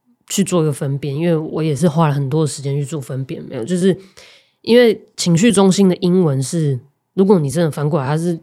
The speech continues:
比较像脉轮里面的太阳神经丛哦。然后情绪是有动能的吼，你，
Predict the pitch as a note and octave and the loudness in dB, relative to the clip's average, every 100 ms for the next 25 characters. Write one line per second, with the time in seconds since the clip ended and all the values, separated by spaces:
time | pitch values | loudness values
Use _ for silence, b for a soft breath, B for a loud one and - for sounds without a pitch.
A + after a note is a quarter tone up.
0 | _ C3 D#3 E3+ F3 F#3+ F3 B2+ B2+ B2 | _ -4 -2 0 2 4 2 0 -4 -4
1 | D3 D3 C3 - E3+ B2+ B2 C3 C3 C3+ | -4 -4 -4 -4 -4 -4 -6 -8 -4 -4
2 | C3 - - - - - b b b _ | -4 -8 -14 -16 -18 -20 b b b _
3 | _ F3+ E3 F#3 - D#3 F3+ D#3+ F3 A#2+ | _ 2 4 2 2 0 2 4 2 2
4 | G3 D#3 C3+ B2+ B2+ B2+ B2+ C3 A#2+ - | 2 4 2 0 -4 -4 -4 -4 -6 -12
5 | _ _ D3 C3 | _ _ -8 -6